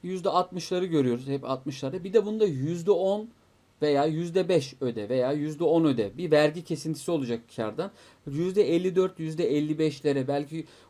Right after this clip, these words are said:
o s-, yüzde yani o yüzde on olduğunu varsayalım. Yüzde elli dörtlere gelecek. Burada yüzde elli dört para piyasası fonunda varken, e, burada yüzde altmış beş, yüzde altmışlık getiriler var. Ve hem vergisiz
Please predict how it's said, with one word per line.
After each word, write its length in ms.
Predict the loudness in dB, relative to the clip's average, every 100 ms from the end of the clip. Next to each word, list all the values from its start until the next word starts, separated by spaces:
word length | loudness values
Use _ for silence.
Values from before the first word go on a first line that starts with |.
| -4
o 140 | -4
s-, 140 | -2 -4
yüzde 380 | -4 -4 0
yani 300 | 0 0 -4 -10 -6
o 120 | -4
yüzde 240 | -2 0
on 100 | 2
olduğunu 260 | 2 2 0
varsayalım. 380 | 0 -4 -8 -6
Yüzde 260 | -2 0
elli 200 | 0 0
dörtlere 440 | 0 -2 -2 0 2
gelecek. 400 | 0 0 -4 -12 -10
Burada 200 | -6 -4
yüzde 340 | -6 -2 0
elli 180 | 0 0
dört 200 | -2 -2
para 220 | -4 -4
piyasası 380 | -4 -8 -10 -10
fonunda 360 | -4 -2 -2 -2
varken, 340 | -2 -4 -14 _ -20 _
e, 100 | -8
burada 200 | -8 -6
yüzde 220 | -6 0 0
altmış 320 | 0 -6 -6
beş, 200 | -8 -8
yüzde 200 | -4 -2
altmışlık 540 | -2 -6 -10 -10 -6
getiriler 480 | -6 -4 -6 -2 -2
var. 180 | -4 -12 _ _ -20 -20 _ _
Ve 200 | -2 0
hem 140 | 2 2
vergisiz 680 | 0 0 -6 -6 -8 -12